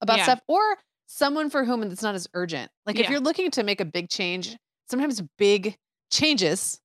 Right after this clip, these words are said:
Speaker 1: are necessary
Speaker 2: Yeah.
Speaker 1: to make those changes, like, to make that thing happen.
Speaker 2: Yeah, no.
Speaker 1: And not everyone's there, you know? <laughs>
Speaker 2: Right. No, and, and
Speaker 1: Yeah.
Speaker 2: maybe you don't need to be there. Maybe little, maybe little habit changes are all that you
Speaker 1: Yeah.
Speaker 2: need. But I guess it's just worth pointing out that it, if it's a,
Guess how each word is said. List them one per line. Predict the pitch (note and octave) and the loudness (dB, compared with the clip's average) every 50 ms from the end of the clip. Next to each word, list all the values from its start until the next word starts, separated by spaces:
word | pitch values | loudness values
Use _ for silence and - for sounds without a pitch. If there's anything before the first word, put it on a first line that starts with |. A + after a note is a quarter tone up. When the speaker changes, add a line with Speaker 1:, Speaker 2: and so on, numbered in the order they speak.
| _ - | _ -4
Speaker 1:
are | F#3 F#3+ | -2 0
necessary | G3 G#3+ A#3 - G#3 - - D#3 C#3 D3 D3 D3+ F3 A3 A3 | 0 0 -2 -2 -4 -4 -2 -2 -2 -2 -2 -2 -4 -4 -4
Speaker 2:
Yeah. | F3 E3 D#3+ D3 | -6 -6 -6 -4
Speaker 1:
to | - - | -4 -2
make | F#3+ F3 F3 - | -2 -2 -2 -2
those | F#3 F3 - | -2 -2 -2
changes, | - D4+ E4 B3 F#3 - - | -2 -2 -2 -2 -4 -6 -6
like, | F3+ D3 - - | -6 -8 -6 -6
to | G#3 | -6
make | F3+ F3 F3 - | -4 -4 -4 -2
that | F#3 D3+ - | -2 -4 -2
thing | - F#3 F3+ | -4 -8 -6
happen. | G3+ A3 A#3 - A3 F#3 F3+ _ _ _ _ _ _ _ - | -6 -8 -8 -10 -14 -20 -20 _ _ _ _ _ _ _ 0
Speaker 2:
Yeah, | B3+ C4+ A#3 F#3 E3+ A#3 | 4 4 6 6 6 6
no. | C4 C4+ G#3+ | 6 6 6
Speaker 1:
And | F3+ F3+ F3 E3+ E3+ _ _ _ _ _ _ - - | 4 0 -2 -6 -6 _ _ _ _ _ _ 0 2
not | A#3 A#3 | 4 4
everyone's | A3+ G#3+ G#3 F#3+ F#3 G3 | 4 4 4 2 2 2
there, | D#3+ F3+ D3+ - D#3+ - - | 2 2 2 0 -4 -2 2
you | A3 A3 | 4 6
know? | G#3+ G#3+ B3+ | 6 6 6
<laughs> | C4 C#4+ - | 4 2 6
Speaker 2:
Right. | F4+ - F4 - F4 - | 6 6 6 6 6 6
No, | F#4+ F#4+ F4+ | 6 6 6
and, | E4 G4+ G4+ F4+ | 6 6 4 6
and | - E4+ | 6 6
Speaker 1:
Yeah. | G#4 | 6
Speaker 2:
maybe | E4 F#4 F#4 | 6 8 6
you | F4+ F4+ C4+ | 6 6 6
don't | C4 A#3 G3+ G#3+ | 6 4 6 6
need | A#3 C#4+ C#4 | 8 6 6
to | G#3+ G3+ | 4 2
be | F3 D#3+ | 0 2
there. | - C#3 D#3+ | 2 2 4
Maybe | F#3+ A3+ C4 B3 D4 C4+ | 4 4 4 4 4 2
little, | A3+ G#3+ A3+ A#3 A#3+ A3 - - | 4 4 4 4 4 2 2 2
maybe | G#3+ A#3 B3+ A#3 A#3+ | 2 2 4 4 2
little | G#3+ G3 G#3 A3+ A#3 G#3 | 2 2 4 4 4 4
habit | - G#3 G#3 G3+ G3+ - | 4 2 2 2 2 0
changes | - - F3+ F3+ E3+ F3 E3 F3 | 2 0 0 0 0 0 0 0
are | E3+ - | 0 2
all | - E3+ F3 E3 | 2 2 2 2
that | E3 - | 0 -2
you | - E3+ E3 | -2 -2 -2
Speaker 1:
Yeah. | D#3 | 0
Speaker 2:
need. | D#3 E3+ G3 G#3+ G#3+ | 0 2 2 2 2
But | G#3+ G3+ G3+ - - - - - - | 2 2 0 0 -6 -12 -10 -4 0
I | - G#3+ | 2 4
guess | A#3+ C#4+ D4+ C#4+ | 4 4 2 2
it's | C#4 - | 2 2
just | C4 B3+ - - | 2 2 2 2
worth | G#3+ G#3+ G#3 - | 0 0 0 0
pointing | - - G#3 G3 F#3 F3 F3+ | 0 0 2 2 2 2 2
out | G3+ G#3+ G#3 - - F#3 | 4 4 2 2 0 2
that | F#3+ F3+ C3+ - - - - - - - _ _ - | 2 2 2 0 -4 -10 -20 -20 -20 -20 _ _ -6
it, | - E3 - _ _ _ - | -6 -6 -6 _ _ _ 0
if | G3 G#3+ G3+ - | 0 0 2 4
it's | A#3+ A#3+ B3 - C#4+ | 2 2 4 2 2
a, | C#4 C4 G#3 F#3 | 2 2 0 -2